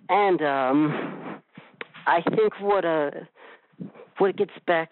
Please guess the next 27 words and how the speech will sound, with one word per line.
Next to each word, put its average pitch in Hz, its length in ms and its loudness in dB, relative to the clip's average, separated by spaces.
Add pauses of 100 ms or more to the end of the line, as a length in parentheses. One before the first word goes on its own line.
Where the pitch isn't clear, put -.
(140)
to, 147 300 4
um, 120 360 2 (680)
Glenn, 143 340 2
when 143 200 0
I 127 180 -4
hear 202 100 2
you 180 120 0
describe 185 460 -4
these, 196 200 0
is 214 240 2 (300)
predictability 190 960 0
of 147 80 -4
life 143 320 0 (1040)
and, 180 440 0
uh, 175 260 2 (800)
basically 240 420 0
a 190 80 2 (140)
sense 226 300 2
of, 185 200 -2
uh, 175 180 2 (520)
normalcy, 208 760 0 (1000)
uh, 147 180 2
however 165 280 -2
you 180 160 0
wanna 165 220 4
define 170 500 -2
that. - 200 -4